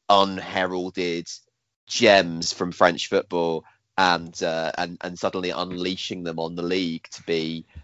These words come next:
you know, complete, complete game changers. And, and, and Anelka would be ob-,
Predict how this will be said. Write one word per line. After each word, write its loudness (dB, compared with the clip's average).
you -6
know, -4
complete, -2
complete -2
game 6
changers. -2
And, -4
and, 2
and 2
Anelka 4
would -4
be 0
ob-, -4